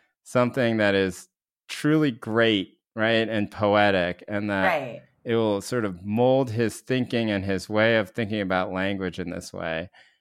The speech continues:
Speaker 1: that is important, you know, and that will lead to, like, a better communicating and more functional
Speaker 2: And Nobel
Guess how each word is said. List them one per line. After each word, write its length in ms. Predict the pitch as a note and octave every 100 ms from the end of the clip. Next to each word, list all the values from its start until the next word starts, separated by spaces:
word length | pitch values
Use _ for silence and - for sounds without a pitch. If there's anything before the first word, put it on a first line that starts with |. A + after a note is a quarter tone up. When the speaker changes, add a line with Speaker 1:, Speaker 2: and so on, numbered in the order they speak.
| _ _
Speaker 1:
that 240 | A2 G#2 G2
is 300 | F2+ F2+ - _
important, 580 | G#2+ - F#3+ F#3 F2 - _
you 100 | A2+
know, 220 | A2+ A#2+
and 100 | A2
that 160 | G#2 G2
will 180 | G#2 G2
lead 260 | G#2+ A2+ -
to, 80 |
like, 220 | G2+ F2+ E2 _ _ -
a 100 | G#2 F#2 _
better 260 | A2+ A2 G#2+
communicating 680 | - G#2 G#2 G2 G2+ F#2+ F2+
and 120 | F2+
more 280 | F#2 F#2+ F2 -
functional 420 | - A2+ F#2 F#3
Speaker 2:
And 20 | -
Nobel 300 | F#3 F#3+